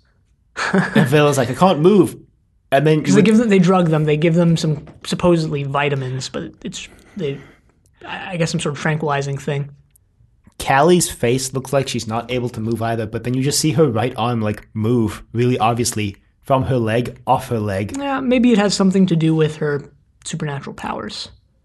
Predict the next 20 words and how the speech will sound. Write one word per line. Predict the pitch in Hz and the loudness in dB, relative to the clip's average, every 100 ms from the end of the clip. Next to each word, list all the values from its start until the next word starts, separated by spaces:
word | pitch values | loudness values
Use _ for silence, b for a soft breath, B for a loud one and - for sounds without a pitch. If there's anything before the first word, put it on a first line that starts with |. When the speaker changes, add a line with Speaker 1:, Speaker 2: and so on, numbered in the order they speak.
| _ _ - | _ _ -2
Speaker 2:
That's | 147 151 | 0 2
how | 123 | 4
I | 123 120 | 4 4
explained | 110 117 110 | 0 -2 -2
it | 110 | -2
away | 113 113 | -2 -2
to | |
myself. | 113 107 110 104 | -4 -4 -6 -6
It's | |
like, | 117 | -2
"Yeah, | 175 175 | 0 0
Callie's | 131 120 110 | 0 -2 -2
just | - | -6
telepathic, | 104 101 104 107 104 | -6 -4 -6 -6 -8
so, | 107 104 | -8 -6
like, | 104 - - | -6 -8 -6
Speaker 1:
Yeah. | 180 156 - _ _ - _ _ _ _ _ _ _ _ - | -6 -6 -12 _ _ -20 _ _ _ _ _ _ _ _ -10
Speaker 2:
fine | - 151 | 0 4
to | 165 | 6
me." | 175 165 147 | 6 4 2